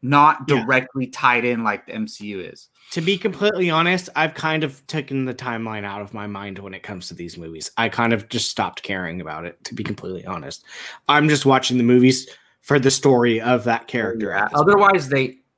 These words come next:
Speaker 1: and also they would tie, they're gonna tie themselves to that one line. "I, from one, a hundred years ago, I walked away from mankind," and now they can never do anything with Wonder Woman for a hundred years. No, I agree with the choice to go away from that,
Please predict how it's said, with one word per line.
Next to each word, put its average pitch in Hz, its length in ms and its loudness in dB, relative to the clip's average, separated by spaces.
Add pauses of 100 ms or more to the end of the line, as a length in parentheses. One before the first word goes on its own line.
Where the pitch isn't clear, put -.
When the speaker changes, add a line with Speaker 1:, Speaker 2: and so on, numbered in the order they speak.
Speaker 1:
and 139 140 0
also 143 280 4
they 143 140 4
would 170 200 6
tie, 156 280 4
they're 151 180 2
gonna 175 180 4
tie 131 260 2
themselves 151 480 2
to - 100 -6
that 117 200 2
one 120 220 2
line. 117 360 2
"I, 110 300 0 (220)
from 113 180 -4
one, 117 400 -2 (220)
a 113 80 -2
hundred 120 260 -4
years 110 180 -2
ago, 113 140 -2
I 104 100 2
walked 98 220 -2
away 104 100 -2
from 101 120 -12
mankind," 107 500 -2
and 120 160 -2
now 147 300 4
they 135 120 2
can 139 140 -4
never 143 220 2
do 147 180 0
anything 165 540 -2
with 131 100 -6
Wonder 139 180 2
Woman 113 220 -2
for 113 120 -4
a 110 40 -4
hundred 110 240 -6
years. 120 320 -4
No, 101 440 -2 (380)
I 139 160 4
agree 120 480 2
with 107 160 -4
the 120 80 -16
choice 107 340 -6
to - 120 -14
go 95 140 -4
away 87 220 -4
from 85 240 -14
that, 85 280 -6